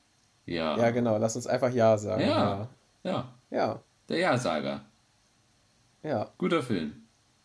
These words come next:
Speaker 1: Sehr empfehlenswert.
Speaker 2: Ja. Nee.
Speaker 1: Doch. So auf dem Dienstagabend kann man sich so einen Streifen mal reinziehen.
Speaker 2: Nee.
Speaker 1: Doch.
Speaker 2: Ist nicht mein Film.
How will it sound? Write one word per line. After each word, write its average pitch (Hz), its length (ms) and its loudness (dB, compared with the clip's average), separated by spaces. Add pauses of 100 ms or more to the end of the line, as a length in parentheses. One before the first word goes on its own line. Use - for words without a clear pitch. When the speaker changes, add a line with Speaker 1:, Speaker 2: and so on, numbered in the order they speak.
(160)
Speaker 1:
Sehr 139 160 -4
empfehlenswert. 101 600 -2 (140)
Speaker 2:
Ja. 120 280 0 (920)
Nee. 107 260 -2 (760)
Speaker 1:
Doch. 78 460 -2 (280)
So - 200 -4
auf 107 140 0
dem 113 320 0 (340)
Dienstagabend 120 1080 2 (220)
kann 113 160 -2
man 113 120 2
sich 107 160 0
so 117 80 0
einen 107 100 2
Streifen 95 420 -4
mal 87 100 -2
reinziehen. 82 540 -6 (1400)
Speaker 2:
Nee. 104 300 -4 (680)
Speaker 1:
Doch. 76 360 -2
Speaker 2:
Ist 76 60 -4
nicht 113 100 -2
mein 113 200 -4
Film. 104 300 -8